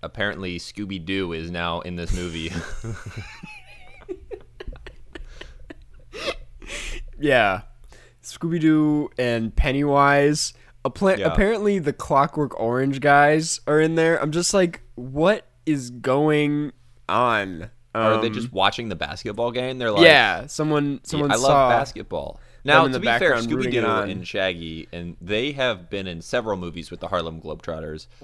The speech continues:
Speaker 1: so it actually is canon that they enjoy watching basketball.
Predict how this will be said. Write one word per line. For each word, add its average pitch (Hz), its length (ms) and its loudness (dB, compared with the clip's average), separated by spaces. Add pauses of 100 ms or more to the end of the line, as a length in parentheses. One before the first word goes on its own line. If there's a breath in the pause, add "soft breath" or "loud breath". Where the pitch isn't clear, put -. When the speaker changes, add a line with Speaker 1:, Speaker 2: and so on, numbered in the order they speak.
Speaker 1:
so 90 440 -4
it 113 180 -2
actually 107 500 -2
is 90 140 -6
canon 87 420 -8
that 78 160 -12
they 87 140 -4
enjoy 82 280 -6
watching 80 300 -8
basketball. - 540 -14